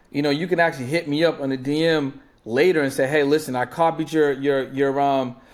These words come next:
your framework and I'm running it, or I'm planting the seeds." I, I would want you to.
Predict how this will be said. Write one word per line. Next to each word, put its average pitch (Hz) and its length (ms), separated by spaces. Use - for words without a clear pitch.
your 131 160
framework 156 640
and 131 100
I'm 127 180
running 143 300
it, 117 140
or 131 120
I'm 131 140
planting 151 240
the 123 60
seeds." 131 380
I, 143 220
I 160 100
would 160 180
want 160 280
you 147 60
to. 113 260